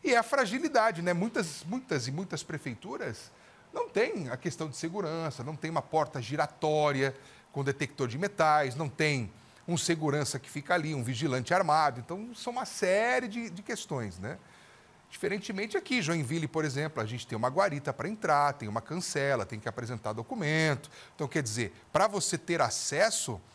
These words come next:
é mais rígido, principalmente na questão de segurança. Mas outros departamentos, outras repartições públicas, não, né? Em vários locais, em várias cidades do Brasil, esse é um problema muito recorrente. As pessoas entram, quebram tudo,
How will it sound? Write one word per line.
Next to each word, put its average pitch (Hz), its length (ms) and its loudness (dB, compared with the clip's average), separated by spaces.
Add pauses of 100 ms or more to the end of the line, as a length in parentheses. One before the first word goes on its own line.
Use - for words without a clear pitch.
(160)
é 180 180 4
mais 151 500 0
rígido, 110 680 -4 (300)
principalmente 135 640 -4
na 170 80 -4
questão 185 300 -4
de 156 100 -8
segurança. 180 480 -8 (260)
Mas 285 200 2
outros 175 240 2
departamentos, 190 720 2
outras 175 260 0
repartições 175 560 0
públicas, 214 440 -2
não, 208 320 2 (560)
né? 165 280 0 (300)
Em 143 60 -2
vários 165 360 4
locais, 143 420 2
em 131 40 0
várias 160 260 2
cidades 120 400 2
do 117 60 -8
Brasil, 113 460 -2
esse 160 160 -2
é - 20 0
um 165 40 -6
problema 160 440 -2
muito 160 240 -6
recorrente. 165 680 -4
As - 80 -6
pessoas 127 380 -6
entram, 185 360 -4
quebram 151 380 0
tudo, 170 420 -8